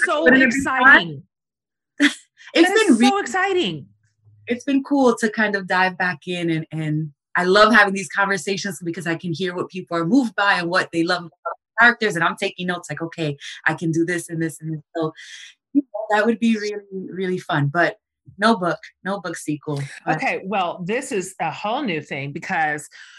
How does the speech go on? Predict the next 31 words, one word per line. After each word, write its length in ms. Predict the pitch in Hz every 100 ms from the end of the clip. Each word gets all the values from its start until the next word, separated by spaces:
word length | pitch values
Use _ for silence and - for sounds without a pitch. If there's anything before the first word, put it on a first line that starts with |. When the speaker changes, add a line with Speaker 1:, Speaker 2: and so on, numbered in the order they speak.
| - -
Speaker 1:
who 640 | 202 254 269 165 143 -
would 320 | 185 185 -
you 100 | 185
love? 360 | 165 208 170 156
Let's 180 | 196 196
just 220 | 254 247
say 440 | 226 190 185 190 -
you 160 | 180
get 160 | 196 226
to 100 | 247
make 240 | 208 220
the 80 | 226
choices 480 | - 208 196 208 196
and 140 | 175
nobody 340 | 165 175 202 214
has 260 | 185 180
any 160 | 180 196
say 220 | 202 190
in 80 | 180
it 40 |
except 280 | 190 - 151
for 100 | 185
you. 460 | 185 175 151 143 143 _ - - -
Like, 320 | 196 180 - _ _ _ _ -
who 160 | 247
would 200 | 254 -
you 120 | 269
love? 420 | 185 180 175 196 185
Do 80 |
you 60 | 202
have 180 | -